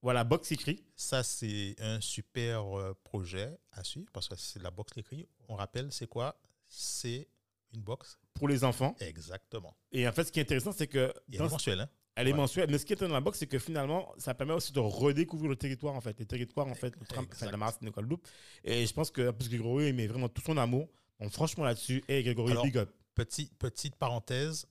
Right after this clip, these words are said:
Speaker 2: euh, sur la boxe écrit. Alors, il faut savoir, alors, s'il y a des gens de rec-, du rectorat
Speaker 1: Ah oui.
Speaker 2: de la Guadeloupe,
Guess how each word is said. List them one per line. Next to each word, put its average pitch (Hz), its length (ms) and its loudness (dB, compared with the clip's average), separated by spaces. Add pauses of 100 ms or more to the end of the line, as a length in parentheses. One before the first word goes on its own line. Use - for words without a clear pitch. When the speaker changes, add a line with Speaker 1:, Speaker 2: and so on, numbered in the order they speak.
Speaker 2:
euh, 107 400 0
sur 104 600 -2
la 98 120 -2
boxe 104 260 -6
écrit. 131 320 -6 (500)
Alors, 113 400 2
il 123 100 -4
faut - 140 -6
savoir, 123 560 0
alors, 101 200 -2
s'il 175 500 -4 (100)
y 113 240 -6
a 95 280 0 (720)
des 117 140 -4
gens 95 360 -2 (680)
de 95 560 -4
rec-, - 240 -4
du 104 140 -10
rectorat 95 720 -8
Speaker 1:
Ah - 100 -8
oui. 98 80 -10 (320)
Speaker 2:
de 92 140 -4
la 101 80 2
Guadeloupe, 98 480 -6